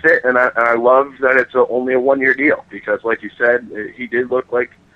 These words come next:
he broke down in the playoffs last year and probably deserved to get benched, um, at po-, at, uh, various points in the playoffs. So, yeah, I, I think it's, uh, it was the perfect deal 'cause the Hawks have a really nice,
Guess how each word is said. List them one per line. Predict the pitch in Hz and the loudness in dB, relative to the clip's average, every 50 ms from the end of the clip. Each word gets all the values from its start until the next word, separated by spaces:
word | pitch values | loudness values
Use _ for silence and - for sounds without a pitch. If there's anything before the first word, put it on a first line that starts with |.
| _ _ _ _ _ _ | _ _ _ _ _ _
he | - 117 | -20 -18
broke | 110 - 113 113 117 - | -6 -2 0 0 0 -2
down | - 120 117 120 127 | -2 -2 0 0 -2
in | 123 | -4
the | 120 | -8
playoffs | - - 120 120 117 117 117 117 - | -8 -4 -2 0 2 2 0 -2 -2
last | 110 104 107 110 - - | -4 -2 -2 -4 -4 -4
year | 110 117 139 147 | -4 -2 0 0
and | 131 107 101 _ | -2 -4 -10 _
probably | - 113 110 113 117 | -4 -4 -2 -2 -4
deserved | 113 113 101 - 107 110 117 131 - - | -8 -12 -14 -8 -4 -2 -2 -2 -4 -6
to | |
get | 113 120 127 - - | -4 -4 -4 -4 -4
benched, | 104 104 113 117 - - - _ _ _ _ - - - - _ _ _ _ | -4 -4 -4 -4 -8 -10 -20 _ _ _ _ -20 -20 -20 -20 _ _ _ _
um, | - 98 104 101 98 98 98 104 | -4 -2 -2 0 0 -2 -2 -4
at | 101 92 - | -4 -6 -6
po-, | - - 107 _ - | -10 -18 -18 _ -4
at, | 104 101 98 92 - _ _ _ _ _ - | -2 0 0 -2 -4 _ _ _ _ _ -16
uh, | - 98 92 90 87 | -12 -12 -12 -10 -6
various | 107 104 101 101 92 _ | -2 -2 -2 -2 -2 _
points | - 117 110 104 - - | -8 -8 -8 -8 -8 -10
in | 101 | -16
the | 95 | -14
playoffs. | - 98 98 101 101 123 151 - - - | -8 -6 -2 0 0 0 0 -2 -4 -2
So, | 123 110 110 - _ - - - - - _ _ _ | 2 2 2 0 _ -18 -20 -20 -20 -20 _ _ _
yeah, | - 226 190 | -4 -2 0
I, | 151 147 156 135 139 160 | 2 2 2 2 2 2
I | 165 | 0
think | 160 - 190 185 180 - | 0 0 -2 -2 -2 -2
it's, | 165 156 - - - | -4 -4 -4 -2 -2
uh, | 143 135 135 127 | 0 2 2 2
it | 123 127 | 2 2
was | 135 123 - | 0 -2 -6
the | 127 | -10
perfect | 120 - 160 160 - 160 - - | -8 -2 -4 -2 -2 -2 -6 -4
deal | 131 131 139 139 139 127 | -2 0 2 2 2 0
'cause | - - | -4 -8
the | 104 98 | -6 -2
Hawks | 123 123 131 131 - - | 0 0 0 0 -4 -2
have | 127 123 123 | -4 -2 -2
a | 120 113 | -2 -2
really | 113 120 127 123 117 | -2 -2 -2 -2 0
nice, | 113 120 117 120 | 0 0 -2 -2